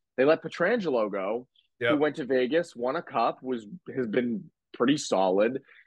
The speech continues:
Speaker 1: and they opted for Krug, who I think was a teeny bit cheaper, um, than Pietrangelo, which didn't make a ton of sense 'cause you're
Speaker 2: No.
Speaker 1: replacing your captain, who was a two-way force, with, like, a very offensive-minded, you know, fine in his own zone, but smaller defenseman. So,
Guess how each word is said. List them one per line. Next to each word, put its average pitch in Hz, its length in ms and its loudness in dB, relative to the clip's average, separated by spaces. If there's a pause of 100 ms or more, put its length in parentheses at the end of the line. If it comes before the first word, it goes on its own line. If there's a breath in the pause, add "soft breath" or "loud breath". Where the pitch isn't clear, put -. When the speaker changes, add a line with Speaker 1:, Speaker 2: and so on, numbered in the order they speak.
(120)
Speaker 1:
and 127 160 2
they 120 240 4
opted 107 440 0
for 120 100 -6
Krug, 135 400 0
who 117 80 2
I 113 60 2
think 160 320 -4
was 135 100 -6
a 123 160 -2 (100)
teeny 165 280 2
bit 135 180 4
cheaper, 113 500 -4 (380 soft breath)
um, 92 480 -6
than 113 140 4
Pietrangelo, 107 520 0
which 104 300 -4
didn't 123 320 -2
make 117 220 -2
a 107 80 -4 (160)
ton - 260 -2
of 139 100 -4
sense 160 480 0
'cause 123 200 -4
you're 123 80 0
Speaker 2:
No. 120 80 2
Speaker 1:
replacing 127 420 0
your 107 140 -4
captain, 123 520 -2
who 120 140 -4
was 113 160 -4
a 104 80 -12
two-way 117 380 -2 (100)
force, 127 460 0
with, 110 240 -4
like, 101 200 -4 (480)
a - 60 -6
very 120 320 4
offensive-minded, 107 1120 -2
you 170 60 -4
know, 107 260 -2
fine 113 260 0
in 117 100 -2
his 110 120 -6
own 107 180 -4
zone, 98 480 -4
but - 160 -8
smaller 98 420 0
defenseman. 95 720 -4
So, 92 300 -2